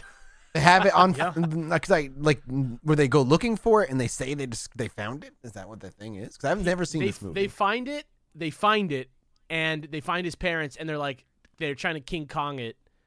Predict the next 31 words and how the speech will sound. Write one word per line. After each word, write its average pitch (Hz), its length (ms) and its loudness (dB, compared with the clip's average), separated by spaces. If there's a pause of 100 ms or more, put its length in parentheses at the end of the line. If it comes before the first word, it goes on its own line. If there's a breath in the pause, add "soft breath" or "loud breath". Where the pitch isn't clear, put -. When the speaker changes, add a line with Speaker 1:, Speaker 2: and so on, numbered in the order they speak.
(520)
Speaker 1:
And 147 160 -4
then 156 320 0
Speaker 2:
Ah, 151 60 -2 (100)
okay. 107 400 -4
Speaker 1:
the 156 260 -8
other, 180 160 0
Speaker 2:
Interesting. 170 480 2 (220)
Speaker 1:
the, 143 60 -18 (100)
the 170 100 -12
other 208 240 0
one, 165 460 -4 (100)
it's - 160 -10
like 165 220 -4
the 160 80 -10
doctor 185 400 -2
wants 175 300 -6
to 147 300 -8 (220)
take 156 240 -10
it 151 220 -6
and 139 100 -12
make 135 260 -10
money 131 280 -8
off 127 180 -8
it, 131 240 -10
and 127 160 -12
the 123 100 -8
military 135 600 -8
wants 123 240 -10
to - 100 -20
kill 120 300 -14
it. 80 100 -18